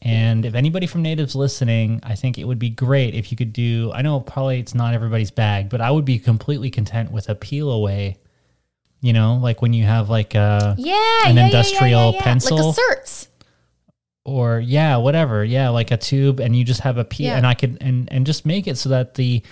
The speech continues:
Speaker 1: wrapper is spiraled already, and then you can just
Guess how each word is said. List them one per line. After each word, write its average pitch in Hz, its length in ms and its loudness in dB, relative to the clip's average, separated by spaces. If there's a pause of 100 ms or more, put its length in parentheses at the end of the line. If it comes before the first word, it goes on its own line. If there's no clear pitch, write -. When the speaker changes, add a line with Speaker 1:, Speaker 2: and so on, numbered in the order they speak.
(220)
Speaker 1:
wrapper 120 720 0
is 113 200 0
spiraled 131 560 0
already, 113 500 -2
and 101 100 -6
then 113 160 0
you 135 120 0
can 135 180 0
just 120 260 -2